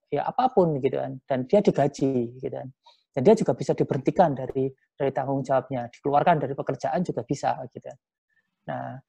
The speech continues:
di Indonesia ini nggak berkembang. Cooperative education ini nggak berkembang gitu kan. Sandwich program ini di Indonesia nggak berkembang. Eh, mungkin malah nggak ada gitu kan. Eh, modit-, eh, penerapannya di sini. Yang saya baru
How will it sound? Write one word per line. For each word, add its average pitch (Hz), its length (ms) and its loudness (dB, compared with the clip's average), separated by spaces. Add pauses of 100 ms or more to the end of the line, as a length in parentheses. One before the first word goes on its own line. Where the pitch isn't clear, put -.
(120)
di 175 80 4
Indonesia 165 400 6
ini 220 160 4
nggak - 160 4
berkembang. 151 480 6 (400)
Cooperative 147 560 0
education 165 360 -2
ini 214 40 0
nggak 147 160 2
berkembang 123 640 -2
gitu 147 160 -12
kan. 135 160 -16
Sandwich 139 400 -6
program 147 400 -4
ini 185 160 -4
di 143 160 -6
Indonesia 139 240 -2
nggak 151 160 -4
berkembang. 160 460 -2 (720)
Eh, 143 440 0 (100)
mungkin 160 280 4
malah 165 160 4
nggak - 240 6
ada 127 160 6 (320)
gitu 135 160 -6
kan. 139 160 -6 (540)
Eh, 135 720 2
modit-, 143 380 -4
eh, 127 640 2 (140)
penerapannya 143 520 2
di 131 160 -6
sini. 139 280 -2 (200)
Yang 143 240 -6
saya 160 240 8
baru 165 400 6